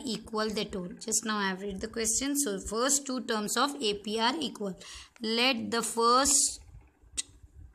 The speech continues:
let the first term of two A P be A. Let the first term of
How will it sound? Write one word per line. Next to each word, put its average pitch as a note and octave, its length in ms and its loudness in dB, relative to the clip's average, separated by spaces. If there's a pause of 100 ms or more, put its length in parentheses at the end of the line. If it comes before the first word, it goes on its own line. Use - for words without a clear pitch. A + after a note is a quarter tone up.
(460)
let G#3+ 480 0 (840)
the G#3 120 -4
first B3+ 640 4
term A3+ 320 4
of A3+ 340 2 (100)
two C#4+ 200 0
A A#3 200 4
P G#3 260 -4
be A3+ 200 -2 (240)
A. F#3+ 380 -8
Let G#3+ 340 0 (420)
the G#3+ 140 -2
first A3+ 960 4
term G#3+ 800 0 (600)
of G#3 520 2